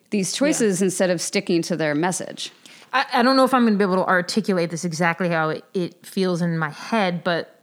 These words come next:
Speaker 2: there's some idea there that the insincerity of photos has always been there, but the gap between how we presented them was smaller, that,
Speaker 1: Mm-hmm.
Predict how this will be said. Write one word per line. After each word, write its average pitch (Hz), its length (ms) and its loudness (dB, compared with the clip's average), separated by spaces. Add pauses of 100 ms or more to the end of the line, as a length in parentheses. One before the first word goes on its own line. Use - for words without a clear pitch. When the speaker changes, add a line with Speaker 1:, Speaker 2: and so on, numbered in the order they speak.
Speaker 2:
there's 196 480 -2
some 277 320 2
idea 196 800 0 (480)
there 175 480 -2
that 160 480 -2 (1080)
the 185 580 -2 (120)
insincerity 220 1000 2
of 175 100 -6
photos 180 500 -2
has 180 160 -2
always 190 340 -2
been 180 320 -2
there, 160 560 -4
but 165 380 -2 (460)
the 190 140 -4
gap 196 400 2
between 180 440 -4
how 185 200 -2
we 175 120 -4
presented 175 580 -6
them 233 340 -4 (200)
was 233 180 -2
smaller, 262 500 0
that, 190 180 -4
Speaker 1:
Mm-hmm. 254 180 2